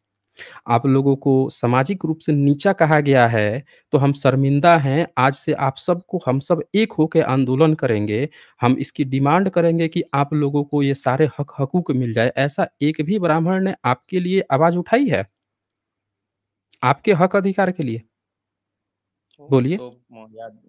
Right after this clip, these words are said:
Speaker 2: याद नहीं है, वैसे समझ में तो नहीं आया कि, आ, उठाई होंगी करके।
Speaker 1: नहीं
Speaker 2: लिखा तो
Speaker 1: समझ
Speaker 2: नहीं
Speaker 1: में
Speaker 2: है
Speaker 1: आया।
Speaker 2: लेकिन
Speaker 1: अच्छा चलिए,
Speaker 2: हम्म।
Speaker 1: एक भी ब्राह्मण ने आपके लिए ऐसा कोई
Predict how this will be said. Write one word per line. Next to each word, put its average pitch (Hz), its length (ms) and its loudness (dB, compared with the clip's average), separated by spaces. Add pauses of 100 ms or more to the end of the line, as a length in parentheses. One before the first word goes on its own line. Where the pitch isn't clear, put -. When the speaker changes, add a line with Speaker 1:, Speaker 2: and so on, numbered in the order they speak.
Speaker 2:
याद 113 300 -16
नहीं 127 180 -18
है, 120 80 -18
वैसे 123 260 -20
समझ 123 280 -18
में 131 160 -20
तो 139 80 -20
नहीं 139 140 -18
आया 107 140 -16
कि, 123 400 -20
आ, 110 160 -14 (160)
उठाई 123 220 -16
होंगी 107 220 -18
करके। 107 320 -20 (920)
Speaker 1:
नहीं 143 280 4
Speaker 2:
लिखा 143 120 0
तो 135 80 0
Speaker 1:
समझ 117 120 -2
Speaker 2:
नहीं 117 80 -8
Speaker 1:
में 110 80 -6
Speaker 2:
है 107 60 -4
Speaker 1:
आया। 117 80 -6
Speaker 2:
लेकिन - 280 -20
Speaker 1:
अच्छा 180 160 6
चलिए, 190 380 4 (160)
Speaker 2:
हम्म। - 120 -20
Speaker 1:
एक 202 240 2
भी 190 260 2
ब्राह्मण 190 520 0
ने 160 480 0 (120)
आपके 156 440 -2
लिए 160 500 -2 (280)
ऐसा 151 320 0
कोई 208 580 -4